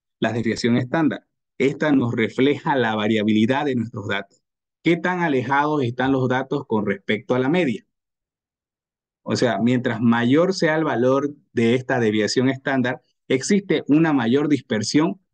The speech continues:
o variabilidad de nuestros datos con respecto a la media. Eso es lo que nos quiere decir la desviación estándar, que hace referencia o refleja la variabilidad o la dispersión que existe de los datos con respecto a la media de mi proceso.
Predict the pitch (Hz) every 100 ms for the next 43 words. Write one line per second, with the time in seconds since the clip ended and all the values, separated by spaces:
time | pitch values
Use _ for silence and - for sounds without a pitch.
0 | - 117 120 117 117 113 110 113 131 156
1 | 131 117 117 113 127 156 180 175 117 -
2 | - 120 113 127 131 156 160 113 - _
3 | - 135 165 156 139 120 104 135 135 131
4 | 127 160 175 120 113 107 107 - 139 135
5 | 160 156 151 160 123 123 131 127 123 139
6 | 147 165 - 120 120 117 147 160 165 160
7 | 113 104 107 113 107 110 117 139 170 _
8 | _ 120 127 131 131 127 - 123 123 185
9 | 202 175 120 - 175 175 147 117 117 123
10 | 160 180 202 - _ 165 165 147 123 -
11 | 165 165 - 175 123 117 107 113 165 175
12 | 147 113 107 101 104 110 104